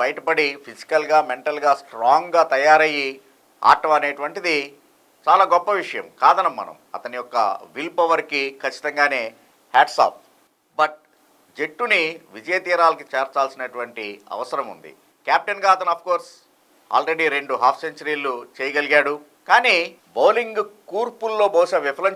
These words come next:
చెందుతున్నాడేమో అనేటువంటిది స్పష్టంగా తెలుస్తోంది. Even లాస్ట్ మ్యాచ్ చూసినట్లయితే, ఏకంగా నోకియాని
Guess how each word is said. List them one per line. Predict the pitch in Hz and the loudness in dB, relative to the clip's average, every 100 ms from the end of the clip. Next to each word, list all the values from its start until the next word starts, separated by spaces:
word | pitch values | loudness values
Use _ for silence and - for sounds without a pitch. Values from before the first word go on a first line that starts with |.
| 190 | -4
చెందుతున్నాడేమో | 170 165 165 147 143 143 139 135 | -10 -8 -4 0 0 0 -2 -2
అనేటువంటిది | 135 127 131 165 156 127 135 _ _ | -4 -6 -8 -6 -6 -6 -10 _ _
స్పష్టంగా | 135 - 160 151 127 | -2 -2 -4 -4 -4
తెలుస్తోంది. | 101 - 87 - 71 120 | -6 -12 -20 -18 -14 -4
Even | 151 143 90 76 _ _ - 107 | 0 0 -4 -20 _ _ 0 6
లాస్ట్ | 175 175 156 | 6 6 2
మ్యాచ్ | 165 160 147 143 | 2 2 -10 -10
చూసినట్లయితే, | 156 156 156 147 147 151 | -10 -6 -4 -4 -2 -4
ఏకంగా | 147 151 147 131 120 - 90 104 | -4 -6 0 0 0 -6 -14 -6
నోకియాని | 170 - 180 185 165 | -6 -4 0 0 0